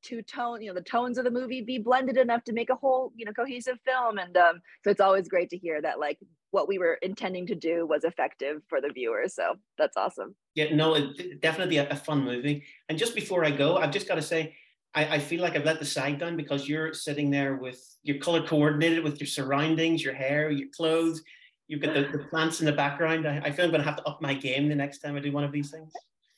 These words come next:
Speaker 1: Hey, yes. If I see you next time and you're all in neon green,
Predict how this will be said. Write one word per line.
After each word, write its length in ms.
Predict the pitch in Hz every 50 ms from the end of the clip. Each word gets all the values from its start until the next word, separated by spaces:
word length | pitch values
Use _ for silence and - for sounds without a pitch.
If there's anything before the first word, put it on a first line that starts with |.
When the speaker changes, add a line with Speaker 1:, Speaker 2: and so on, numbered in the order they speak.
| _ _ _ - -
Speaker 1:
Hey, 420 | - - 247 220 202 185 160 143
yes. 380 | 135 175 185 165 156 190 - 202
If 120 | 214 208
I 120 | - 262
see 180 | 349 - 285 294
you 100 | 311 311
next 220 | 302 294 311 -
time 280 | - 370 311 294 294 294
and 120 | 269 226
you're 160 | 208 214 233 240
all 300 | - 208 214 226 240 247
in 260 | 247 247 233 226 220
neon 380 | 220 226 226 220 220 226 226
green, 420 | 190 202 208 208 208 214 233 254